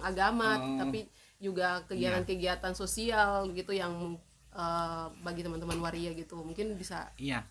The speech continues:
Speaker 1: saran Bu
Speaker 2: eh,
Speaker 1: Sinta.
Speaker 2: kalau saran saya itu, eh, jangan melihat casing,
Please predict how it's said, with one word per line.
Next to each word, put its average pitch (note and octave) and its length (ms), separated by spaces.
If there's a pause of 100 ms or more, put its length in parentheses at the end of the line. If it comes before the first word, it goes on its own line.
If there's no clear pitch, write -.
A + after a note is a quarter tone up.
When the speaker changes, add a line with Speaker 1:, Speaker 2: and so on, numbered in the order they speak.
(140)
Speaker 1:
saran C#3+ 480
Bu C#3+ 80
Speaker 2:
eh, C3+ 80
Speaker 1:
Sinta. D#3+ 240
Speaker 2:
kalau D3 240
saran D3 400
saya C#3+ 240
itu, A2+ 720 (560)
eh, A#2+ 340 (300)
jangan C#3 240
melihat C#3 400
casing, B2+ 640